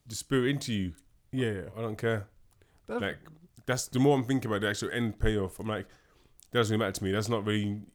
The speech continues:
Speaker 1: unique."
Speaker 2: Yeah, yeah.
Speaker 1: That's not really a unique story. Um,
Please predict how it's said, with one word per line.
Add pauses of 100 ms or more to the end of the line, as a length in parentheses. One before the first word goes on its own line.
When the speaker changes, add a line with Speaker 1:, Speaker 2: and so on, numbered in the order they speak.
Speaker 1:
unique." (180)
Speaker 2:
Yeah,
yeah. (280)
Speaker 1:
That's
not
really
a
unique
story. (580)
Um,